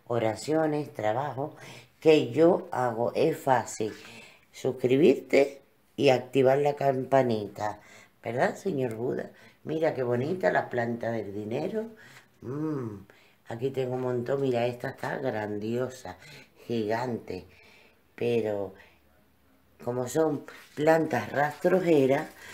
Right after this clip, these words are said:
eh, yo cojo una, la trasplanto. Aquí hay buen clima, de todos modos estamos en las Islas Canarias. Hay muy buen clima. Eh, pues claro, ¿qué es lo que pasa?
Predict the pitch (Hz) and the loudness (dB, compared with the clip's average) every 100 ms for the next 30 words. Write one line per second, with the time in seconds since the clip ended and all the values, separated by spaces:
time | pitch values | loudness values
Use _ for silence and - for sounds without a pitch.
0 | - - 143 143 131 123 123 - - - | -20 -4 2 4 4 2 -2 -10 -20 -14
1 | 143 156 151 - 165 165 175 180 190 180 | -4 0 0 0 -2 0 0 0 0 0
2 | 202 - - - - 127 127 120 - 160 | -2 -4 -14 -14 -6 -4 -2 -4 -6 -8
3 | 180 190 - 156 190 - - - _ 127 | -4 -4 -4 -4 -6 -8 -20 -20 _ -6
4 | 131 143 127 117 104 139 196 175 120 110 | 0 2 2 0 -2 0 0 2 0 0
5 | 131 131 127 127 147 - - - 123 135 | -4 -4 -4 -2 -4 -2 -6 -4 -4 -4
6 | 127 120 - 147 123 113 - 123 135 156 | -4 -4 -4 -6 -6 -8 -6 -6 -4 -4
7 | 120 95 90 - - - - - - 139 | -6 -10 -16 -20 -20 -20 -20 -12 -2 0
8 | 139 131 135 165 160 131 123 120 131 135 | 0 -2 -4 -2 -2 -2 -2 -4 -4 -2
9 | 127 135 190 - - - _ - 135 131 | -2 -4 -8 -14 -20 -20 _ -8 -4 -2
10 | 123 117 110 - - 127 123 120 120 123 | -2 -2 -4 -10 -10 -4 -2 0 -4 -6
11 | 135 135 139 131 127 120 - - | -4 -2 -2 -4 -4 -6 -6 -14